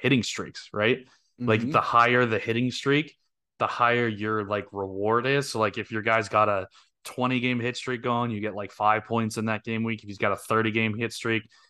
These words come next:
Speaker 1: you got, like, ten points in that game week. You know, it, there have, there have been, what, like, twenty, thirty game hit streaks all ever. So, like, it's not really gonna happen that much.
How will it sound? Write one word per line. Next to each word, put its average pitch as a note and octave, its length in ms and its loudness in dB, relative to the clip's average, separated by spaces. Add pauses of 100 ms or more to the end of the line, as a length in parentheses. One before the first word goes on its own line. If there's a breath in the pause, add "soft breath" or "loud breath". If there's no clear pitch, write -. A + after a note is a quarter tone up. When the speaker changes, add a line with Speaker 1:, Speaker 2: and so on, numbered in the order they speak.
(100)
Speaker 1:
you G#2 140 -4
got, G#2 220 0
like, G2 200 -8
ten A2 240 0
points A2+ 300 0
in G#2+ 60 -4
that G#2+ 160 -2
game A2 200 -4
week. A2 280 -2 (440)
You G2+ 120 -4
know, F#2+ 320 -6 (440)
it, A#2+ 220 -8
there C3 120 4
have, D3 240 4
there C3 120 4
have B2+ 100 -4
been, B2+ 200 4
what, G2+ 200 0
like, - 160 -8
twenty, A2 400 0
thirty G#2 300 -2
game G#2 180 -2
hit G#2+ 140 -2
streaks G#2+ 280 -8
all G#2 280 -2
ever. A#2 400 2
So, A2 140 -8
like, G2+ 180 0 (120)
it's - 180 -6
not B2+ 240 2
really A2+ 220 4
gonna G#2 160 2
happen A2+ 300 0
that C3+ 140 -2
much. D3+ 340 -4